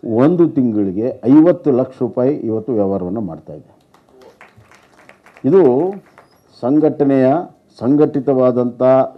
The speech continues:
ಶ್ರಮದ ಒಂದು ಶಕ್ತಿ. ನಿಮ್ಮ ಸೇವಾ ಸಂಸ್ಥೆಯಲ್ಲಿ ಆ ಶಕ್ತಿ ಇದೆ ಅನ್ನೋದಕ್ಕೆ ಈ ಉದಾಹರಣೆಯನ್ನು ಹೇಳಿದೆ.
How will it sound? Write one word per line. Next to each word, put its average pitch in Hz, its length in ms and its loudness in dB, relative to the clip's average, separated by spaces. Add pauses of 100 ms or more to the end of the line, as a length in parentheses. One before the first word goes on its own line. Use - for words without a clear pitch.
(160)
ಶ್ರಮದ 143 680 4 (360)
ಒಂದು 113 200 -4
ಶಕ್ತಿ. - 500 -6 (920)
ನಿಮ್ಮ 123 260 2
ಸೇವಾ 143 320 2
ಸಂಸ್ಥೆಯಲ್ಲಿ 135 560 0
ಆ 113 80 0
ಶಕ್ತಿ 127 400 -2
ಇದೆ 127 160 4
ಅನ್ನೋದಕ್ಕೆ 117 360 0
ಈ 143 40 4
ಉದಾಹರಣೆಯನ್ನು 104 540 -2
ಹೇಳಿದೆ. 123 480 -4